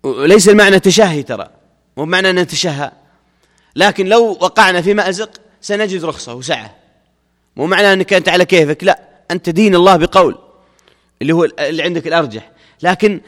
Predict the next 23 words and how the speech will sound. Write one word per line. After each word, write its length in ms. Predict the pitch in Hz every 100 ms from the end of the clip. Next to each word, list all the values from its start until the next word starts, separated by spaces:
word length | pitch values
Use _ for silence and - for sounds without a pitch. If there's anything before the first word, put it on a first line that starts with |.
| _ -
إن 120 | 196
وقعت 360 | 196 208 185 180
في، 380 | 185 170 160 156
في 120 | 170
مشكلة 380 | 175 - 139 131
ولا 220 | 175 175
في 120 | 175
كذا، 260 | 175 190 - _
الحمد 220 | - 190
لله 120 | 147
في 140 | 143 170
سعة. 360 | 156 110 123 _ _ _ _ _ _ _ _ _ -
وقال: 440 | 131 147 170 170
"لأنهم 400 | 160 165 165 156
لو 140 | 165 170
لم 160 | 165
يختلفوا 460 | 160 - 170 175 170
لم 100 | 156
تكن 260 | 170 160
رخصة"، 340 | 156 120 - 113 _ _ _ _ _ _ _
ونحو 300 | - 156 139
ذلك. 320 | 139 123 104 127
نعم. 220 | 143